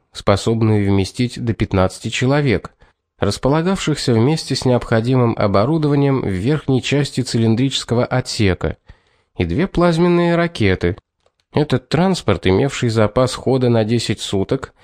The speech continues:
предназначался для доставки исследователей к представляющим интерес объектам в районе пары Дайсона. Челнок не имел возможности войти в атмосферу, но мог приземляться на лишённых воздуха спутниках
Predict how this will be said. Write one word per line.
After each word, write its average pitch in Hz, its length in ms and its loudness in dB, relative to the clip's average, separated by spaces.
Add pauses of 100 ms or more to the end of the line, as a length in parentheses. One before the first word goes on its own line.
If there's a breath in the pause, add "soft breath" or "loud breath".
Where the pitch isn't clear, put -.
(220 soft breath)
предназначался 127 840 0
для 147 140 0
доставки 139 600 -2 (140)
исследователей 139 840 0 (100)
к - 80 -20
представляющим 127 920 0
интерес 123 520 0
объектам 120 720 0 (200 loud breath)
в 104 100 -4
районе 113 420 2
пары 120 340 0
Дайсона. 98 640 -2 (360)
Челнок 120 440 2
не 156 220 4
имел 151 240 2
возможности 107 720 0
войти 104 340 2
в 101 60 2
атмосферу, 98 720 0 (400 soft breath)
но 104 180 2
мог 196 240 -2
приземляться 151 720 0
на 147 100 2
лишённых 147 640 0
воздуха 135 480 0
спутниках 131 800 -2